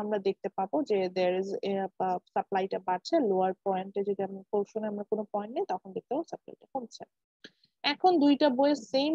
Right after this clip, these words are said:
reason গুলো দেওয়া আছে যে কেন আমার এই changes গুলো হবে।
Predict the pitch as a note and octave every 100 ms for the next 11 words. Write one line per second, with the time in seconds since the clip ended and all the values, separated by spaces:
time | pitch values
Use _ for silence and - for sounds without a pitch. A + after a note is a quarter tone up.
0 | D#4 C#4 C#4 C#4 C4+ C4 C4 A3 G3+ G3+
1 | G3 G3 C#4+ C#4+ A3+ A3 A3 G#3 A#3+ C4+
2 | A3+ A3 G#3+ G#3+ G#3 G#3+ G3 G3+ G3+ -
3 | G3+ G3 F#3+ G3 F#3+ F#3+